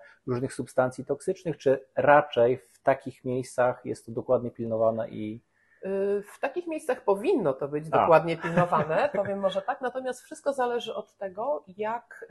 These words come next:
Speaker 2: y, te ryby są skarmiane.
Speaker 1: Mhm.
Speaker 2: Bo bardzo dużo substancji, y, które,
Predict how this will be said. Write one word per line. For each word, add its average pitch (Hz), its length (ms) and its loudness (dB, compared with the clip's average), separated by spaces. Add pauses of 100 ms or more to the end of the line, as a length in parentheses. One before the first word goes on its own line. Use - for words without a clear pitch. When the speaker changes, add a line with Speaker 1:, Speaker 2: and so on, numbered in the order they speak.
(340)
Speaker 2:
y, 196 40 -12
te 196 140 -8
ryby 190 200 -10
są 185 160 -12
skarmiane. 170 540 -12 (520)
Speaker 1:
Mhm. 107 280 -10
Speaker 2:
Bo 185 400 0
bardzo 262 320 -4
dużo 233 240 -8
substancji, 220 840 -10 (760)
y, 175 80 -8
które, 190 500 -6